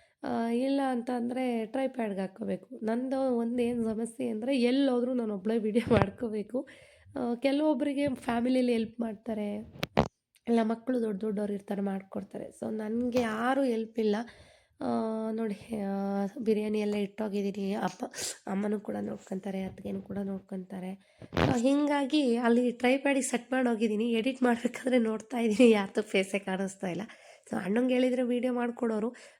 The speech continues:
ವಿಡಿಯೋ ಮಾಡೋವಷ್ಟು ಫ್ರೀಯಾಗಿ ಅಲ್ಲಿ ಯಾರೂ ಇರ್ಲಿಲ್ಲ. ಒಂದ್ ಕಡೆ ಮಕ್ಳನ್ನಿಬ್ರನ್ನೂ ನೋಡ್ಕೋಬೇಕಲ್ಲಿ, ಆ, ಈ ಕಡೆ ಎಲ್ರಿಗೂ ಒಂದೊಂದ್ ಕೆಲ್ಸ. So ಐದು ಗಂಟೆಗೆ ಒಬ್ಬೊಬ್ರೇ, ಒಬ್ಬೊಬ್ರೇ ಊಟಕ್ಕೆ ಬರೋದಕ್ಕೆ ಸ್ಟಾರ್ಟ್ ಆಗ್ಬಿಟ್ರು.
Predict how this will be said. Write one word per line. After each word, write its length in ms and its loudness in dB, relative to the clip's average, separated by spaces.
ವಿಡಿಯೋ 260 4
ಮಾಡೋವಷ್ಟು 840 2
ಫ್ರೀಯಾಗಿ 640 2
ಅಲ್ಲಿ 160 2
ಯಾರೂ 200 2
ಇರ್ಲಿಲ್ಲ. 320 0
ಒಂದ್ 220 0
ಕಡೆ 200 -4
ಮಕ್ಳನ್ನಿಬ್ರನ್ನೂ 760 -2
ನೋಡ್ಕೋಬೇಕಲ್ಲಿ, 840 -2
ಆ, 60 -2
ಈ 80 -2
ಕಡೆ 440 0
ಎಲ್ರಿಗೂ 680 2
ಒಂದೊಂದ್ 260 -2
ಕೆಲ್ಸ. 380 -4
So 120 2
ಐದು 280 2
ಗಂಟೆಗೆ 460 0
ಒಬ್ಬೊಬ್ರೇ, 440 0
ಒಬ್ಬೊಬ್ರೇ 400 -2
ಊಟಕ್ಕೆ 400 -4
ಬರೋದಕ್ಕೆ 400 -4
ಸ್ಟಾರ್ಟ್ 440 -8
ಆಗ್ಬಿಟ್ರು. 580 -8